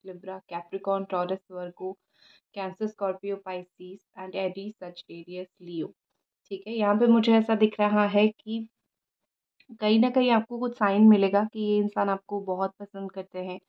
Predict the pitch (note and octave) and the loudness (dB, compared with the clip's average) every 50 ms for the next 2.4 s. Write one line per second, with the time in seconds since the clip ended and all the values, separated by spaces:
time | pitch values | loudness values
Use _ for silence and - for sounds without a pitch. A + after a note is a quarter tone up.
0 | _ _ _ - - - - - - _ _ - F3+ F#3 G#3 G3+ G#3 A3 G#3 G3+ | _ _ _ -20 -20 -20 -20 -20 -20 _ _ -10 -6 -4 -2 2 4 6 6 4
1 | G3+ - G3+ G3 G3 F#3 G3 G3 F#3 F#3 F#3 F#3 F#3 F#3 F#3 - F#3 F#3+ F#3+ G3 | 4 0 -8 -8 -6 -2 0 0 2 2 2 2 2 0 -2 -4 -12 -10 -8 -8
2 | - G3 F#3 - - F#3+ G3 - | -8 -8 -10 -10 -10 -10 -10 -8